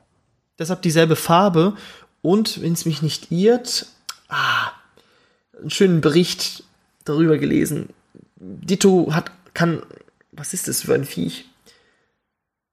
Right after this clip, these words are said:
Keine Ahnung. Von der Farbe her stimmt's über-, äh, überein und, äh, irgendwie haben die,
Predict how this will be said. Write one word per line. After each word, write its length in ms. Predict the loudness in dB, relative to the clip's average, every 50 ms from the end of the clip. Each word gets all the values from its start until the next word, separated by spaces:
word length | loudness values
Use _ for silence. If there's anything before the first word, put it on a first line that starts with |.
| _ _ _ _ _ _ _ _
Keine 200 | -8 -4 0 2
Ahnung. 320 | 2 2 2 0 -2 -6 -8 -10 -10 -4
Von 180 | 2 2 4
der 80 | 4 4
Farbe 300 | 4 4 4 6 6 4
her 200 | 4 4 4 2 0 -2 -6
stimmt's 360 | 0 2 2 2 2 0 0
über-, 200 | 2 4 4 4
äh, 60 | 4
überein 640 | 2 2 2 2 2 2 2 2 2 2 0 -2 -6 -12 _ _ _ _ _
und, 340 | -2 -2 0 0 -2 -2 -4
äh, 360 | -2 -2 0 0 -2 -2 -4 -6 -12 -20 -20 -20 -20 -20 _ _ _ -8
irgendwie 280 | -6 -4 -2 0 0
haben 100 | 0 -2
die, 200 | -2 -4 -6 -8